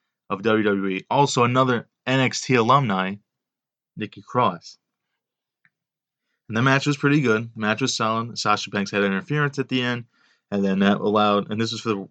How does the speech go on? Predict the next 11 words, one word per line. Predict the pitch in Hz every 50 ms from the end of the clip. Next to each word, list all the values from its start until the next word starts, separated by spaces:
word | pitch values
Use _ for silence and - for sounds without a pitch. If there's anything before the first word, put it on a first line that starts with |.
| _
SmackDown | - - - - 117 110 104 101 110 104 104
Women's | 101 101 98 87 -
title, | - 113 110 107 107 107 107 - -
and | - 98 98
then | 98 95
that | 98 101 104 92
allowed | 101 98 101 98 95 87 -
Ba-, | - 104 101 104 104 - -
Bayley | 107 101 101 98 95 92
to | - - 98 90
retain. | 85 90 95 - - - 131 120 101 92 104